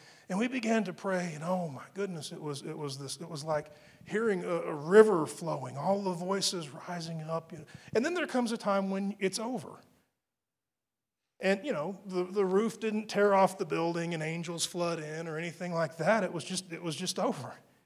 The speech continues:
And we ended the service and, and we went home. The next day, however, there was a headline in the newspaper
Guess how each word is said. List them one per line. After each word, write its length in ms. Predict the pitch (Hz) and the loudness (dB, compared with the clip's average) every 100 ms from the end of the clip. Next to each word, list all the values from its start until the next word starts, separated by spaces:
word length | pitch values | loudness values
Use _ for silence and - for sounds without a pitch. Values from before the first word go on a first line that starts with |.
| _ _ _ _ - | _ _ _ _ -6
And 80 | 147 | -2
we 120 | 143 | 0
ended 200 | 185 208 | 0 0
the 80 | 202 | 0
service 560 | 180 175 196 180 - | 2 0 -4 -8 -8
and, 200 | 170 160 | -8 -6
and 120 | 160 | -6
we 80 | 156 | -6
went 180 | 156 165 | -6 -4
home. 160 | 254 - - - - | -2 -4 -10 -20 -2
The 120 | 180 | 4
next 500 | 180 208 254 - 175 | 4 4 0 -2 4
day, 580 | 214 311 - - - - _ _ _ _ _ _ _ _ _ _ _ _ _ _ _ _ _ _ - | 8 8 4 -10 -16 -20 _ _ _ _ _ _ _ _ _ _ _ _ _ _ _ _ _ _ -8
however, 480 | 160 151 147 143 156 | -2 0 0 -4 -4
there 160 | 156 | -4
was 180 | 151 143 | -4 -4
a 60 | 131 | -4
headline 440 | 220 190 127 127 | -4 -4 -6 -6
in 80 | 131 | -8
the 60 | |
newspaper 680 | 143 180 - - 110 - 123 | -8 -8 -8 -12 -16 -20 -20